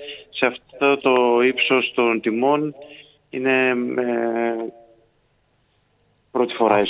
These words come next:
Speaker 1: ίσως που είμαστε.
Speaker 2: αυτό οφείλεται κατά κύριο λόγο στις εξωτερικές συνθήκες, φαντάζομαι, όχι στη διαμορφωμένη πολιτική, έτσι όπως αυτή έχει επηρεάσει, θα λέει κανείς, ένα ολόκληρο χώρο και πλέον έχουμε την εκτείναξη της τιμής.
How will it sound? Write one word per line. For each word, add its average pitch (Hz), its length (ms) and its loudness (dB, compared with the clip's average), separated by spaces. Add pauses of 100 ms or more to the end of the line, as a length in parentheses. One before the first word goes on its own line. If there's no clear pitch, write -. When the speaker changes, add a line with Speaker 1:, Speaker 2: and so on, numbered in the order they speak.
Speaker 1:
ίσως 104 120 6
που 107 80 2
είμαστε. 104 260 2
Speaker 2:
αυτό - 240 6
οφείλεται 202 400 0
κατά 175 220 4
κύριο 196 220 4
λόγο 190 240 2
στις 196 300 -2
εξωτερικές 190 640 2
συνθήκες, 120 460 -2
φαντάζομαι, 117 460 -2
όχι 135 260 -2 (380)
στη - 200 -4
διαμορφωμένη 135 720 2
πολιτική, 131 600 -2
έτσι 131 460 2
όπως 123 280 -2
αυτή 143 420 -2
έχει 135 420 0 (360)
επηρεάσει, 147 640 4
θα 143 60 4
λέει 143 160 4
κανείς, 135 440 0
ένα 139 180 0
ολόκληρο 139 460 2
χώρο 139 280 2
και 160 160 2
πλέον 147 400 4
έχουμε 139 240 0
την 135 160 0
εκτείναξη 123 600 -2
της 120 200 -8
τιμής. 123 420 -6